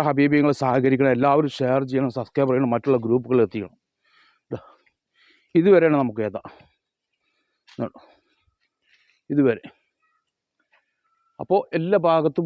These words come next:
വീടുകളും നിറയെ വീടുകളും കാര്യങ്ങളൊക്കെ ഉള്ള ഏരിയയാണ് അല്ലേ.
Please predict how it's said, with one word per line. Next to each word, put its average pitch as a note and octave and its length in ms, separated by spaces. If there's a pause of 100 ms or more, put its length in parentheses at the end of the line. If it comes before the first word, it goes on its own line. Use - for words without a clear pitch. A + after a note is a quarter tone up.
വീടുകളും D3 420
നിറയെ C#3+ 240
വീടുകളും C#3 440
കാര്യങ്ങളൊക്കെ C3 440
ഉള്ള B2 120 (120)
ഏരിയയാണ് A#2 340 (720)
അല്ലേ. G#2 160